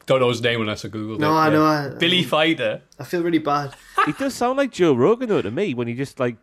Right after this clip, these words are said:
Speaker 3: listen to his voice, it sounds like Rogan on the, on the, on the wrestling.
Speaker 2: I think, I think Bill at one point called Charlotte, Charlotte Queen.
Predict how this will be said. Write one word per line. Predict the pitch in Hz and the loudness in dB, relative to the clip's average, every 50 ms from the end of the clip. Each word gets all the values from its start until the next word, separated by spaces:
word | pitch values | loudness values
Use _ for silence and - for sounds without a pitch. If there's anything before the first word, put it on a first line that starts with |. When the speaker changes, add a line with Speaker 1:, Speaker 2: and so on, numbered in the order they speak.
| _ _ | _ _
Speaker 3:
listen | - 151 143 - 131 | -6 -6 -6 -6 -8
to | - 127 | -4 -4
his | 127 113 | -4 -4
voice, | 104 110 147 160 175 160 - | -4 -4 -4 -2 -2 -4 -6
it | 110 - - | -12 -12 -6
sounds | - 151 156 143 135 | -4 -4 -4 -4 -4
like | 127 85 | -4 -4
Rogan | 104 120 143 170 170 208 202 185 - | -2 -2 -2 -2 -2 -6 -10 -10 -12
on | 160 139 131 | -12 -8 -8
the, | 120 110 104 - - _ | -8 -8 -10 -14 -16 _
on | - 104 117 110 | -12 -10 -10 -8
the, | 110 - | -10 -8
on | - 113 113 | -8 -6 -6
the | 107 101 | -6 -6
wrestling. | 95 110 123 139 - - - 185 175 - _ _ _ _ _ _ _ _ - _ _ _ | -4 -6 -6 -6 -8 -14 -16 -16 -16 -16 _ _ _ _ _ _ _ _ -20 _ _ _
Speaker 2:
I | - - | -16 -8
think, | - 285 269 240 - - _ - | -6 -6 -6 -6 -10 -14 _ -14
I | - | -8
think | - 294 262 226 | -6 -8 -2 0
Bill | 247 233 226 | 0 2 2
at | 180 - | 0 0
one | 170 208 240 | 0 -2 -2
point | 233 - 180 131 120 - - | -2 -4 -4 -4 -4 -6 -6
called | - 160 147 139 131 127 | -4 0 0 0 0 -2
Charlotte, | - - 156 143 139 135 135 127 - - - | -4 -4 -2 0 0 0 0 -2 -4 -8 -14
Charlotte | - - - 156 135 120 - - | -16 -8 -4 -2 -2 -2 -4 -4
Queen. | - 156 165 196 214 196 165 110 | -2 -2 -2 -2 -2 -6 -8 -8